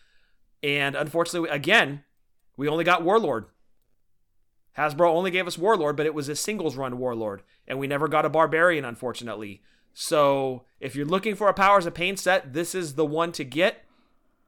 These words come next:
because it's the only one to get. But they are incredible. They totally did 'em justice, and I would love to see Mattel take a swing at the Powers of Pain. I think they could really knock it out of the park.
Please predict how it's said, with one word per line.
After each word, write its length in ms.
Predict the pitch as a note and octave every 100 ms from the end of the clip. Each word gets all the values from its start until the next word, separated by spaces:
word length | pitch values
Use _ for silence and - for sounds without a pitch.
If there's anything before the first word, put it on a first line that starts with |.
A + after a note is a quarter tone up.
| -
because 340 | A#2+ - C3
it's 160 | C#3+ -
the 140 | E3
only 200 | E3+ D#3+
one 180 | B2+ A#2
to 60 | G2+
get. 300 | G#2 - _ _ -
But 160 | D#3+ D#3
they 160 | E3
are 260 | D#3+ D#3 D#3
incredible. 560 | D3 - D#3+ D#3 D#3+
They 100 | C#3+
totally 360 | B2+ G#3 A3+ A3+
did 120 | F#3+
'em 120 | F#3+
justice, 380 | C#3+ F3 E3+ F#3
and 80 | F3
I 80 | D#3
would 160 | C#3 D3+
love 320 | G3+ B3 A3+
to 60 | A3
see 160 | G#3+
Mattel 540 | F3+ - G3 D#3+ A2+ - _ -
take 180 | F#3 F3
a 40 |
swing 280 | - E3 D#3
at 80 | C3+
the 60 |
Powers 280 | - C3 A#2+
of 60 | G#2+
Pain. 260 | B2+ G2+ - _ -
I 100 | D3+
think 120 | D#3
they 100 | E3
could 140 | D#3+
really 420 | C#3 D3+ F#3+ F3+ D3
knock 240 | D3 C#3+
it 80 | C#3
out 100 | B2
of 60 |
the 60 | A2+
park. 360 | B2+ A2 -